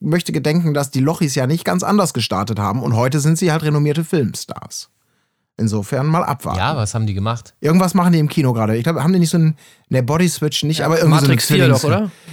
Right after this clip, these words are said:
Speaker 1: Ja, ich glaub, da sind sie dran. Die sind auch im Gespräch für das, was zwischen Hobbit und Herr der Ringe passierte.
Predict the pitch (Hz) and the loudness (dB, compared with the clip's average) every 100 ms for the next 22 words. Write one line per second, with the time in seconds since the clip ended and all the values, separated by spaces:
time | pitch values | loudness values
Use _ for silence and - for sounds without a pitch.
0 | 123 139 170 208 214 196 185 196 214 185 | -4 0 2 2 2 2 2 2 2 0
1 | 127 143 214 180 190 180 196 165 202 151 | 0 2 2 4 2 2 2 0 -2 0
2 | 175 - 175 165 165 160 151 170 - 147 | -2 0 0 0 0 -2 -2 -2 0 0
3 | 165 165 143 139 135 123 170 175 165 175 | 0 0 0 0 0 2 0 0 -2 0
4 | 170 175 | 0 -2